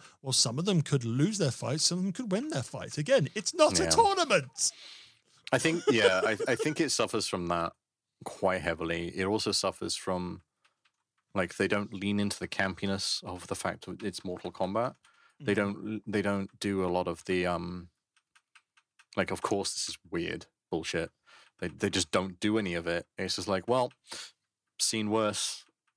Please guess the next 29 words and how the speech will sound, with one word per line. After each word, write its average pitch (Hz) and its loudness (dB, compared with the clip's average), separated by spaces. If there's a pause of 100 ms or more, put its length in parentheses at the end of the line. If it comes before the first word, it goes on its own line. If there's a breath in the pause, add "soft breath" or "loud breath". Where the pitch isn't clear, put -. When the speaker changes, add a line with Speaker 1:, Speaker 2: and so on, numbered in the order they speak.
(100)
Speaker 2:
It's - -6
just 98 -2
like, 95 0
"This 95 0
is, 98 -6
this 101 -2
is 98 -2
just - -2
normal." 101 -2
It's - -6
like, 107 -4 (960 soft breath)
why 135 2
wouldn't 127 -2
you 123 0
react 120 0
to, 110 -12 (560)
it's 104 0
like - -4
a 104 -8
four, 117 2
a 120 -2
four-armed 110 0
monster 110 -2
comes 95 0
out 87 2
and 87 -8
he's 95 -2
just 101 -2
like, 98 0